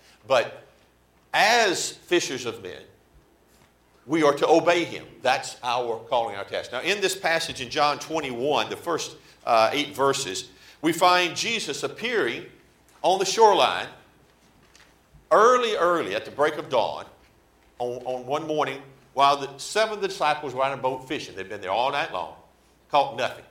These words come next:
The break of dawn, Jesus yelled out. Now, th-, they didn't know Jesus. It was Jesus because it was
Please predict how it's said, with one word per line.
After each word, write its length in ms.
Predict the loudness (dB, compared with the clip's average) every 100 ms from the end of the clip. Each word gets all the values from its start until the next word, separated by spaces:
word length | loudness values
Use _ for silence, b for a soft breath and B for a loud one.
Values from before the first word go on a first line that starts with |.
| _ _ _ _ _ _ _ _ _ _ _ _
The 60 |
break 220 | -2 -2 -2
of 100 | 0
dawn, 380 | 2 2 0
Jesus 420 | -6 -12 -10 -12 -6
yelled 260 | -4 -2
out. 180 | -2 -4
Now, 60 | -8
th-, 160 | -6
they 120 | -4
didn't 220 | -4 -4 -6
know 140 | -6
Jesus. 460 | -8 -16 -20 -20 -20
It 80 | -12
was 180 | -10 -8
Jesus 400 | -8 -8 -12 -14
because 400 | -16 -8 -6 -6
it 120 | -12
was 160 | -14